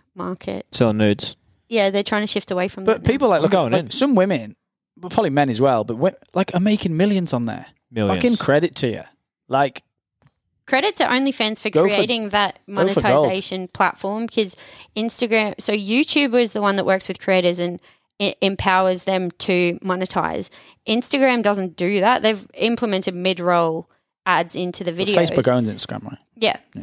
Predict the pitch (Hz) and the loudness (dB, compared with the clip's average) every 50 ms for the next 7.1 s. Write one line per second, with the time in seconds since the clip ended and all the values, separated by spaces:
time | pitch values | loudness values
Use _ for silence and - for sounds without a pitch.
0 | - - - 262 233 226 - 247 240 269 254 - - 269 233 - - 226 226 214 | -14 -4 0 0 0 2 2 2 2 2 0 -4 -6 -6 -4 0 0 0 2 2
1 | 214 214 180 - - _ _ 202 196 185 196 - 233 - - 190 185 180 175 196 | -2 -6 -8 -10 -12 _ _ -2 -2 -2 0 2 0 2 2 2 0 0 0 0
2 | 190 196 196 180 - - 185 165 185 180 180 180 175 165 - - - 185 185 175 | -2 -2 -4 -4 -6 -6 -2 0 2 2 4 4 2 2 0 -2 -4 -4 -2 -2
3 | - 190 175 - 190 185 196 - 196 190 180 - _ 185 185 185 180 180 180 - | -2 -4 -4 -2 -2 -2 -2 -2 -2 -2 -4 0 _ 0 0 0 0 -4 -6 -8
4 | - _ _ _ _ _ _ - 196 220 202 196 202 - - 190 175 - - - | -10 _ _ _ _ _ _ 0 0 0 0 -4 -4 0 0 0 0 0 -2 -6
5 | 190 175 185 180 175 175 175 180 - - - 202 196 214 - - 220 190 208 208 | -2 0 0 0 0 0 -2 -4 -6 -6 -4 -2 -2 -2 0 0 0 2 2 0
6 | 208 190 - - - - - - _ _ _ - 190 214 226 - - - 214 196 | 0 -4 -10 -18 -20 -20 -20 -20 _ _ _ -6 -2 -2 0 0 2 2 0 0
7 | 170 | -2